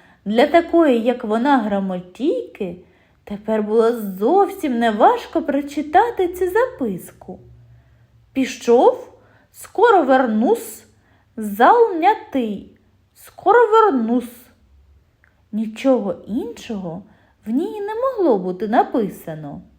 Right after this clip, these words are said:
Так от, мій любий кролику, по-моєму, цілком зрозуміло, що саме трапилося,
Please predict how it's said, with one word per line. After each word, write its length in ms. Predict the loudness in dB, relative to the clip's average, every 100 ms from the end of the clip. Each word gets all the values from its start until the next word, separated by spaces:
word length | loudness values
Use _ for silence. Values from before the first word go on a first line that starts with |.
| _ _ _ _ _ _ _ _ _ _ _ _ _
Так 300 | 2 2 2
от, 400 | 2 2 2 -4 -20 _ _ _ -8
мій 340 | -2 0 2
любий 480 | 2 4 4 4 2
кролику, 1000 | 2 0 2 2 0 -2 -6 -10 -10 -10 -14 _ _ _ _ _ _ _ _
по-моєму, 800 | 0 0 2 2 2 0 -2 -6 -8 _ _ _
цілком 760 | 2 4 4 0 0 0 0
зрозуміло, 1080 | -2 0 0 0 -4 -2 -2 4 4 4 -2 -18 _
що 360 | -20 -20 2 6 6 4 4
саме 340 | 4 4 -2
трапилося, 1120 | -4 -2 -2 -2 -6 -8 -8 -10 -16 -14 -14